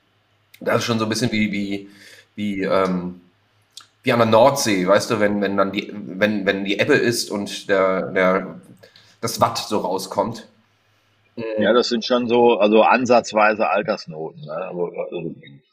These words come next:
Speaker 2: weiß jetzt nicht, wie alt er ist, aber der wird schon so ein bisschen, so nachher unter der Zunge wird er so ein bisschen firnig, ne?
Speaker 1: Und hat auch
Speaker 2: Was
Speaker 1: hm.
Speaker 2: jetzt nichts Schlimmes ist, also es ist jetzt, äh, eigentlich
Speaker 1: Ja,
Speaker 2: auch
Speaker 1: ne.
Speaker 2: in vielen Bereichen was Positives, ne?
Speaker 1: Ja,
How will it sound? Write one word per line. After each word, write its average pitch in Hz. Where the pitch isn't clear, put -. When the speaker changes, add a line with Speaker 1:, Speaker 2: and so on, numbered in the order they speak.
Speaker 2:
weiß -
jetzt 104
nicht, 101
wie 92
alt 85
er 87
ist, 110
aber 92
der 85
wird 82
schon 90
so 85
ein 87
bisschen, 80
so -
nachher 101
unter 135
der 113
Zunge 123
wird 113
er 113
so 104
ein 107
bisschen 107
firnig, 104
ne? -
Speaker 1:
Und 113
hat 156
auch 165
Speaker 2:
Was -
Speaker 1:
hm. 127
Speaker 2:
jetzt -
nichts 143
Schlimmes 165
ist, -
also 90
es 87
ist 95
jetzt, -
äh, 90
eigentlich 104
Speaker 1:
Ja, 110
Speaker 2:
auch 107
Speaker 1:
ne. 107
Speaker 2:
in 104
vielen 113
Bereichen 104
was 104
Positives, 82
ne? -
Speaker 1:
Ja, 123